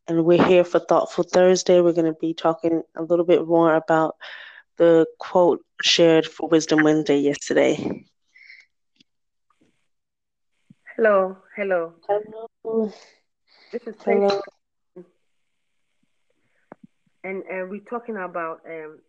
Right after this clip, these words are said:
Speaker 2: Ecclesiastes seven twenty-five, the quote that the Cedar posted yesterday on Wisdom Wednesday. It says, "I turn my heart to know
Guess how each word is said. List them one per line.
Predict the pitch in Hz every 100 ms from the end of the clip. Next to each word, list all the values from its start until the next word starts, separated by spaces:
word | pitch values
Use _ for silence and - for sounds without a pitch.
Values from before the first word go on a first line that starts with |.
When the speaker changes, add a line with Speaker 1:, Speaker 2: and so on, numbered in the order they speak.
| _ -
Speaker 2:
Ecclesiastes | 170 185 185 - 190 214 - 214 - _ _
seven | - 170 180 190 180 _ _ _ _
twenty-five, | 185 175 170 - 180 143 - _ _
the | 180
quote | - 214 196 185 _ _ -
that | 160 160
the |
Cedar | 151 - 190 170
posted | 165 185 - 175 156 - _ _ _ _ _
yesterday | 165 170 - 160 160 147 151 _ _ _ _ _ _ _ _ _ 160
on | 175
Wisdom | 175 185 - 165
Wednesday. | 165 156 160 - 143 147 _ _ _ _ _
It | 180 -
says, | 240 226 226 -
"I | 170 -
turn | 262 254
my | 196 160
heart | - - 202 - _ -
to |
know | 170 180 160 -